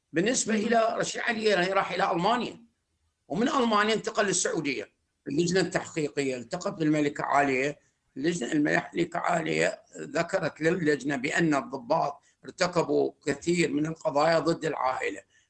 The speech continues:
Speaker 1: وأنهم تعرضوا للإيذ-، العائلة تعرضت للإيذاء. هذا كان من الأسباب اللي دعت اللجنة إلى اتخاذ قرار الإعدام. بالنسبة إلى
Speaker 2: مم.
Speaker 1: سبعاوي اللي كان وزير بالوزارة، وهو المدني الوحيد بهم وزير الاقتصاد،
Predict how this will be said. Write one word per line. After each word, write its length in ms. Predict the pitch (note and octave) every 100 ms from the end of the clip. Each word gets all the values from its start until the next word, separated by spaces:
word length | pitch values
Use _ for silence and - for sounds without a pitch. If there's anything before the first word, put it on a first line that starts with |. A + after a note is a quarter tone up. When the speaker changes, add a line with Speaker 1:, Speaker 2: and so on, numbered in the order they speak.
| -
Speaker 1:
وأنهم 460 | C#3+ F#3 D#3 D3 D3
تعرضوا 540 | - D#3+ D#3+ D#3 D#3+
للإيذ-، 420 | D#3+ - D#3+ D#3
العائلة 460 | D#3 - C3+ E3 C#3
تعرضت 480 | D3+ C#3+ D#3+ D3+ D#3+
للإيذاء. 500 | D#3+ C3+ A#2+ A#2+ - _ _ _
هذا 200 | D#3 E3+
كان 420 | D#3+ - E3 F3 -
من 160 | C3+ C#3+
الأسباب 460 | D3+ - C#3+ D3+
اللي 160 | C#3+ C3
دعت 300 | - D3+ D3
اللجنة 340 | C3+ C3+ C#3+
إلى 120 | E3
اتخاذ 360 | - - - D3+
قرار 300 | - D#3 D3+
الإعدام. 440 | A#2+ G2+ G2 F#2 _ _ _ - -
بالنسبة 480 | C3+ D#3 F#3+ - G#3+
إلى 380 | G#3 E3 D#3 D#3+
Speaker 2:
مم. 100 | - _ -
Speaker 1:
سبعاوي 840 | - E3 D3 C#3+ E3+ D3+ C3 -
اللي 180 | B2+ C3
كان 380 | - C#3+ C#3+
وزير 560 | C#3+ C3 C3 D#3+ C#3+ A#2+
بالوزارة، 840 | C#3+ D3 C#3+ B2+ B2 B2 B2 C3 _ _ _ -
وهو 240 | C3 C#3+
المدني 640 | C#3 E3 D#3+ C#3 C3 - -
الوحيد 420 | B2+ A#2 F3 E3+
بهم 320 | C3+ G#2+ B2
وزير 220 | A#2 C3
الاقتصاد، 460 | C#3+ - - C2+ -